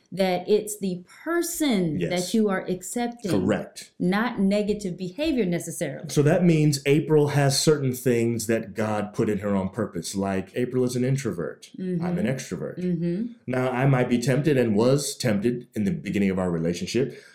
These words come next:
Speaker 2: to try to help her to be more extroverted because I wanted her to enjoy our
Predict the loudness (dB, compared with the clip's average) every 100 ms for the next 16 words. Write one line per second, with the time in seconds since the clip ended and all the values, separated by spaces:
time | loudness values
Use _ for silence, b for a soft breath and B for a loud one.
0 | -10 -6 -2 0 2 2 2 2 2 2
1 | 2 2 2 2 4 4 0 2 4 4
2 | 2 B B 2 4 4 2 4 4 4
3 | 4 2 2 4 6 6 4 0 0